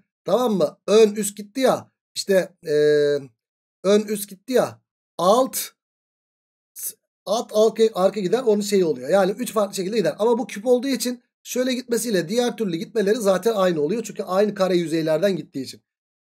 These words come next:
Bizden karıncanın aldığı en kısa yol isteniliyor. Arkadaşlarım ön yüzeyi ve üst yüzeyi kullanıyorsa o zaman üst yüzeyi açacağım şöyle. Üst yüzeyi açtım. Üst yüzeyi açtım. B noktası nereye geldi o zaman?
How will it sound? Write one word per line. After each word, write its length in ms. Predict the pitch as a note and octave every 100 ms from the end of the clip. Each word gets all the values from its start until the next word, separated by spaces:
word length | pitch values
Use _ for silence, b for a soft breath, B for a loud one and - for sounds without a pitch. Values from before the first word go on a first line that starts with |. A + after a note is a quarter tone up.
| -
Bizden 380 | G3 G3 B3 G#3+
karıncanın 380 | B3 B3 B3
aldığı 260 | A#3+ A#3 B3
en 80 | B3
kısa 140 | A#3+
yol 260 | A#3+ A#3+ B3
isteniliyor. 460 | G3 G#3+ G3+ F3 C#3
Arkadaşlarım 560 | F#3 A3 G#3+ G#3 E3 -
ön 200 | G3+ B3
yüzeyi 300 | A3 A3 A3
ve 60 |
üst 180 | A#3 -
yüzeyi 240 | F#3+ A3+
kullanıyorsa 600 | A3+ G3 G3+ G3+ G3+ C3 - _ _
o 100 | E3+
zaman 240 | F3 G#3 A3+
üst 200 | A#3+ G3+
yüzeyi 220 | G3 B3
açacağım 360 | A#3 - A3
şöyle. 280 | F#3+ D3+ C3+ -
Üst 220 | A#3 G#3
yüzeyi 220 | F#3+ A#3+
açtım. 380 | A3+ G3+ F3 A#2+ _ _ _ _ _ _ -
Üst 220 | G3 G3+
yüzeyi 200 | F#3+ G3+
açtım. 380 | F#3+ G3 B3 B3
B 140 | A3+
noktası 340 | B3 A3+ A3+ G#3
nereye 240 | B3+ C4
geldi 240 | A3 F#3 E3+
o 60 |
zaman? 360 | D#3 F3 A#3+